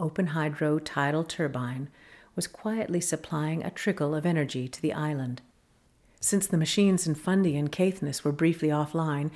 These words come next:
and I was up before just about everybody in France, I was enjoying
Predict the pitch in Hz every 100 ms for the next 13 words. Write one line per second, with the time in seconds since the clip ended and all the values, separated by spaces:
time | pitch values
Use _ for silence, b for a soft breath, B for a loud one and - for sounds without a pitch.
0 | B B 147 147 139 160 - 147 - 151
1 | 147 143 143 139 - 151 147 143 135 131
2 | - 185 139 117 - b b b b b
3 | b b 180 220 247 226 185 165 156 151
4 | 160 170